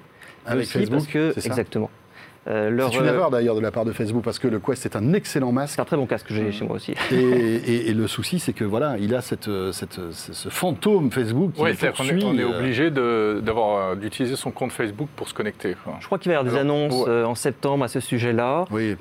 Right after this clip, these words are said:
Speaker 1: Euh, surtout
Speaker 2: S'ils
Speaker 1: avec
Speaker 2: sont
Speaker 1: le
Speaker 2: malins.
Speaker 1: prochain casque Quest, euh, voilà, j'aimerais qu'on passe aussi sur ces, sur ces casques-là.
Speaker 3: Mhm.
Speaker 1: Après, le fait de pouvoir se déplacer, parce que les casques le permettent, le Quest,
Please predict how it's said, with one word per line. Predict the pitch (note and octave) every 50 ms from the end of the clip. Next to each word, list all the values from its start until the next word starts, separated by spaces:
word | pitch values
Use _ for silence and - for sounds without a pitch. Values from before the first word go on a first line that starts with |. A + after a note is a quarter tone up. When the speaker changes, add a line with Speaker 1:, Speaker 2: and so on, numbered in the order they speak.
| - -
Speaker 1:
Euh, |
surtout | A2+ - D3 B2+ - D3+
Speaker 2:
S'ils | G3+ F#3+
Speaker 1:
avec | - -
Speaker 2:
sont | F#3
Speaker 1:
le | E3+
Speaker 2:
malins. | D#3 C#3+ D3+
Speaker 1:
prochain | F3 F#3 - - F#3+ E3
casque | F3 F#3+ E3 D#3 - E3+ C#3
Quest, | - D#3+ D#3+ D#3 D#3+ D#3 D3+ - - -
euh, | B2+ A#2 A2+ A2 G#2+
voilà, | G#2 A2 A#2+ B2+ C#3 B2 -
j'aimerais | G2 - C3+ C3+ C3+ D#3+ D#3
qu'on | - C3+
passe | A2+ - B2+ A#2 -
aussi | B2 - - D3+
sur | - - A2+
ces, | - - A2+ G#2 G#2 G#2 G#2 G#2
sur | - - A2+
ces | G#2 -
casques-là. | - A2+ - - A2+ A2 B2 E3 F3 - - - - -
Speaker 3:
Mhm. | - G#2
Speaker 1:
Après, | G#2 G#2 F#3+ G#3
le | F3+
fait | - F#3+
de | D#3+ D3
pouvoir | C3+ - D#3 -
se | - C#3+
déplacer, | B2 D3 C3+ D3+ C3 B2 - D3+ D#3
parce | - -
que | - A2+
les | G#2 G#2
casques | - B2+ A#2+ - - -
le | G#2+
permettent, | - A2 G#2 A#2 D#3 F3+ -
le | - -
Quest, | - - D3+ D3+ - - -